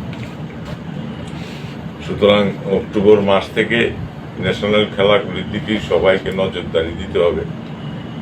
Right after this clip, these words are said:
আমাদের কাছে আর অন্যথা ছিল না, তাহলে আর একটু বড় পরিসরে আমরা হয়তো করতে পারতাম। তারপরেও, আহ, চোদ্দ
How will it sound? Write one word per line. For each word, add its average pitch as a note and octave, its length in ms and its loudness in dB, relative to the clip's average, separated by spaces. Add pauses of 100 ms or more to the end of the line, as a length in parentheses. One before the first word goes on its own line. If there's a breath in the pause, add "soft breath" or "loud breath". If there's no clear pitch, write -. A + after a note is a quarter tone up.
(260)
আমাদের F#2 360 6
কাছে G#2+ 300 6
আর G#2 100 8
অন্যথা G2+ 440 4
ছিল G#2+ 320 4
না, G#2+ 180 4 (560)
তাহলে E2+ 220 2 (800)
আর E2+ 160 4
একটু A2 400 2 (220)
বড় G2 340 8
পরিসরে G2+ 520 4
আমরা F#2+ 260 2
হয়তো F2+ 420 0 (460)
করতে F#2+ 280 4
পারতাম। G2+ 440 4 (280)
তারপরেও, G#2 540 6
আহ, - 960 -2
চোদ্দ G#2 520 8